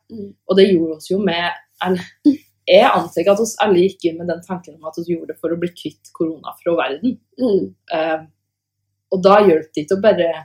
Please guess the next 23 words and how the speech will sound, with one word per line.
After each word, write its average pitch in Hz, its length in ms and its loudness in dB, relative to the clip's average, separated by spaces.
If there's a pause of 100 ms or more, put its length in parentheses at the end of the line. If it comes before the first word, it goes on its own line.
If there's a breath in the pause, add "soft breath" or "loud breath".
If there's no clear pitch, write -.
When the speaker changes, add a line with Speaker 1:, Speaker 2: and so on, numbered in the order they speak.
(280)
Speaker 2:
vaksinere 165 560 -4
Europa 160 460 -4 (100)
og 160 140 -2
U 170 40 -4
S 170 140 -8
A. 214 100 -6 (1500)
Eh, 175 280 6
jeg 185 80 -4
tenker 196 280 -6
på 175 120 0
at - 220 0 (240)
det 196 100 4
har 170 240 4
jo 190 140 6 (180)
blitt 220 200 0
satt - 280 -2
litt 175 180 -12
over 175 140 -4
seks - 300 -16 (100)
komma 170 220 -20
fire 165 180 -10
milliarder 165 640 -8 (140)
vaksinedoser, 160 800 -18